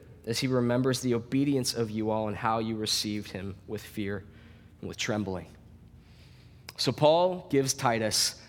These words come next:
this really harsh letter, and it's the epitome of a don't shoot the messenger situation.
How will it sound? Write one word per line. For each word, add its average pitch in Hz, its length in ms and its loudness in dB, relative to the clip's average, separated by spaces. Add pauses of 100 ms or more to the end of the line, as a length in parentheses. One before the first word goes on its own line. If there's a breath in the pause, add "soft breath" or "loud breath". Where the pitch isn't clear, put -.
this 120 200 -2
really 127 460 2 (120)
harsh 117 500 0
letter, 101 320 -2
and 120 180 -2
it's 127 160 -4
the 143 120 4
epitome 147 500 2
of 127 100 2
a 117 80 2
don't 117 340 0
shoot - 420 0
the 123 80 0
messenger 131 520 2
situation. 160 640 2